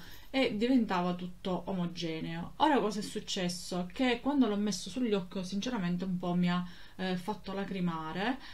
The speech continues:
ehm, quindi non lo so se utilizzarlo o meno. Io lo utilizzerò questa volta, ma lo butterò perché non,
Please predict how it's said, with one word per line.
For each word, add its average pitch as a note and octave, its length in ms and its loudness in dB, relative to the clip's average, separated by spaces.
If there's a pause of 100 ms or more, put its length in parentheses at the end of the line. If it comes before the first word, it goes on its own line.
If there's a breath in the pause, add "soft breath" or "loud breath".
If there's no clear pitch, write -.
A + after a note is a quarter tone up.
(120)
ehm, F#3 680 0
quindi B3+ 220 6
non G3 160 0
lo A#3 80 2
so G#3+ 200 -2
se F#3+ 420 -2
utilizzarlo F3+ 880 0
o - 180 -4
meno. D#3 640 -2
Io A3 140 2
lo G3+ 100 4
utilizzerò G#3 640 0
questa G3+ 340 -2
volta, F3+ 400 0
ma F3 280 0
lo F3+ 280 -2
butterò F3+ 720 -2
perché F3+ 340 -6
non, F3 240 0